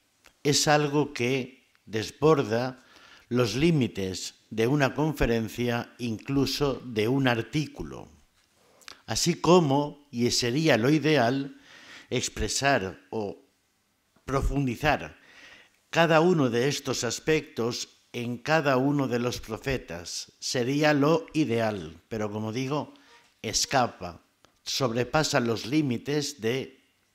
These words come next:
esta conferencia. Por eso yo voy a hacer una presentación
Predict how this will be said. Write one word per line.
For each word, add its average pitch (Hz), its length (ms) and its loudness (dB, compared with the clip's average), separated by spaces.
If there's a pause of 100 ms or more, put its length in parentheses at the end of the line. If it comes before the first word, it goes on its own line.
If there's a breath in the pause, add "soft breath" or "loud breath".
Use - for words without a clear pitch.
(200)
esta 117 340 -8
conferencia. 90 800 -12 (920 loud breath)
Por 156 140 6
eso 175 220 4
yo 170 240 6
voy 160 180 6
a 139 60 6
hacer 151 500 0
una 170 380 4
presentación 131 1080 -2